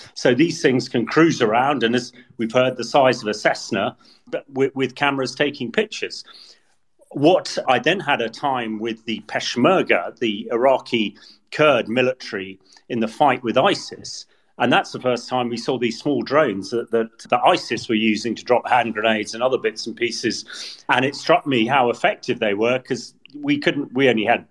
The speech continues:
small arms ammunition. We, we couldn't take them down. So it, it, it's a classic military procurement conundrum, and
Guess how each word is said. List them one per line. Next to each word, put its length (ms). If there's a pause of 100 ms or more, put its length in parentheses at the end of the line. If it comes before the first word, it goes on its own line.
(100)
small 320
arms 260
ammunition. 580 (360)
We, 260
we 140
couldn't 320
take 300
them 140
down. 420 (320)
So 380 (360)
it, 400 (300)
it, 200 (320)
it's 440
a 60
classic 500
military 540 (320)
procurement 520
conundrum, 640
and 340